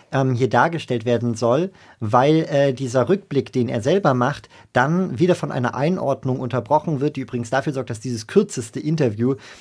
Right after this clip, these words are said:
des Buches dann eigentlich nur noch kürzer erscheint, weil es hauptsächlich dann aus so längeren Textblöcken von Nina Brockhaus selber besteht. Und darin sammelt sie dann, ähm, Berichterstattung über Heiner Lauterbachs doch sehr exzessiven Lebensstil, auch in früheren Lebensphasen.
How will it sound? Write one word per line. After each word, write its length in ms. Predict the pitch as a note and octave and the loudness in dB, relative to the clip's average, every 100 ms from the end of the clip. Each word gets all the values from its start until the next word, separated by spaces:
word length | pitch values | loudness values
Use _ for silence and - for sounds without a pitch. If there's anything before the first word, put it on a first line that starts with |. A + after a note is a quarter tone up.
| _ D3+ | _ -2
des 160 | B2+ | -2
Buches 540 | - D#3+ F#3 E3+ D#3+ - - - | 0 -2 0 -2 -2 -10 -16 -4
dann 120 | C#3 | -2
eigentlich 380 | C3 D#3+ D#3 - | 2 2 2 -2
nur 80 | C#3+ | 2
noch 240 | D3+ - | 2 0
kürzer 360 | - D#3+ D#3+ C#3 | 2 2 2 -2
erscheint, 500 | C3 A2+ C3+ D#3+ D#3+ | -2 0 0 0 0
weil 160 | B2+ | 0
es 160 | C3 - | 0 -2
hauptsächlich 540 | C#3 C#3+ D#3 D3 C3+ | -2 0 -4 -4 -6
dann 180 | - C3+ | -4 -4
aus 160 | B2+ - | -4 -2
so 120 | C3 | 0
längeren 440 | B2 C3 D#3+ B2+ | 2 2 0 -4
Textblöcken 560 | A#2 C#3+ - C#3 C3 C3+ | -6 -10 -8 -6 -4 -6
von 140 | C#3 | -4
Nina 200 | C3 C3 | -4 -2
Brockhaus 380 | A#2+ C#3+ C#3 A2+ | -2 -2 -2 -2
selber 240 | C#3 D#3+ A#2+ | 0 0 0
besteht. 380 | A2 B2 D#3 - - - - | -4 -2 -4 -4 -18 -16 -8
Und 160 | C3+ B2+ | -4 2
darin 380 | C#3+ D3+ D#3+ D#3 | 2 2 -2 -2
sammelt 360 | A2+ C3+ E3+ E3 | 0 2 2 0
sie 200 | D3+ D3 | 0 4
dann, 340 | C3+ C3 C#3+ - | 4 4 -2 -2
ähm, 400 | C#3 B2 A#2+ G#2+ - _ _ _ _ _ _ - | 0 0 0 -4 -10 _ _ _ _ _ _ -6
Berichterstattung 920 | A2 B2 A#2+ - C3 - C3+ C3+ C3+ | -2 -2 -2 -4 -2 0 -2 -2 -6
über 480 | - C#3+ D3 C#3 - - | -4 0 2 2 0 -4
Heiner 240 | C3+ C#3 C3 | -2 0 2
Lauterbachs 580 | B2 D3 C3 B2 A#2 | 2 2 0 0 -2
doch 140 | - A#2 | -4 -2
sehr 200 | B2 B2 | -2 -4
exzessiven 500 | A2+ A2 B2 A2+ A#2 | -6 -8 -6 -4 -2
Lebensstil, 320 | D#3 D#3+ A#2+ | 0 -2 0
auch 140 | A2 | 0
in 60 | A#2+ | -2
früheren 380 | - C#3+ B2+ A2+ | -4 -4 -2 -2
Lebensphasen. 1300 | B2 E3 C3+ - - - - - C#3+ C3+ D3+ E3 F#3 | 0 -2 -4 -8 -18 -20 -20 -4 2 4 4 2 -2